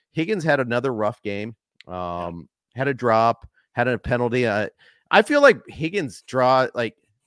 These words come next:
Speaker 1: draws extra scrutiny. He, every week he seems to get one O P I. Um, I, that's not scientific, but I feel like that,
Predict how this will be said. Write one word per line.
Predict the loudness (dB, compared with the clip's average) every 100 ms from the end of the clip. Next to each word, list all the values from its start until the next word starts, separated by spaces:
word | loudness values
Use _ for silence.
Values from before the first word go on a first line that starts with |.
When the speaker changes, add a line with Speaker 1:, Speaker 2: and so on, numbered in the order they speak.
| _ -14
Speaker 1:
draws | -2 0 0 -4
extra | -10 -12 -14
scrutiny. | -14 -12 -12 -12 -18 -20 _
He, | -10 -4
every | -2 -2
week | -4 -4
he | -6
seems | -10 -10 -10
to | -6
get | -6
one | -2 -2
O | -2 -4
P | -4 -4
I. | -4 -6 -14 _ _ -10
Um, | -6 -4 -4 -6 -10 -12
I, | -14 -12
that's | -12 -10 -8
not | -8
scientific, | -8 -10 -8 -8 -8 -10 -10
but | -10 -10 _ _ _
I | -16
feel | -8 -6
like | -4 -4
that, | -6 -6